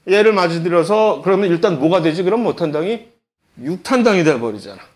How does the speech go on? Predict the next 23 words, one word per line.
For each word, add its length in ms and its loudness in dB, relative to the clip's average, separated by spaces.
육 160 -4
탄당이 400 2
되자마자 560 0
곧바로 400 2
얘가 160 2
어떻게 260 -2
돼? 220 0
육 140 0
탄당을 540 -2
둘로 300 0
쪼개가지고서 760 -2
두 260 -2
개의 460 0
삼 340 -4
탄당으로 500 0
만들어버리는 640 -2
거예요. 120 -16
이게 140 2
첫 140 -2
번째 280 2
이 240 0
발생하는 460 -6
거예요. 160 -12